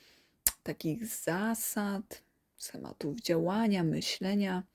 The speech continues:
które wynosimy z domu bardzo często. To jest, to są takie nasze stałe, bardzo mocne filary, z którymi wychodzimy w dorosłość. Mm, i ja mam wrażenie, że jakby pod tym kątem spojrzeć, to macie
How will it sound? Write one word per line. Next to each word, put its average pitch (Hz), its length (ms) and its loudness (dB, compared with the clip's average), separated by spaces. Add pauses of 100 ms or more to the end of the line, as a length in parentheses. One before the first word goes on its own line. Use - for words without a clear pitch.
(340)
które 175 220 6
wynosimy 160 680 0
z - 140 -10
domu 196 340 4
bardzo 185 340 2
często. 170 580 -2
To - 140 -4
jest, - 300 -4 (140)
to 175 120 -2
są 170 180 2
takie 165 240 0
nasze 156 240 0
stałe, 196 760 4 (240)
bardzo 180 320 2
mocne 175 400 0
filary, 175 580 4
z - 120 -4
którymi 165 340 0
wychodzimy 165 600 0
w - 120 -6
dorosłość. 170 840 2 (800)
Mm, 170 320 6
i 175 120 4
ja 175 120 4
mam 208 160 0
wrażenie, 185 500 2
że 170 160 0
jakby 170 320 4
pod - 320 2
tym 330 200 4
kątem 180 400 4
spojrzeć, 165 580 0
to 170 80 -2
macie 170 320 0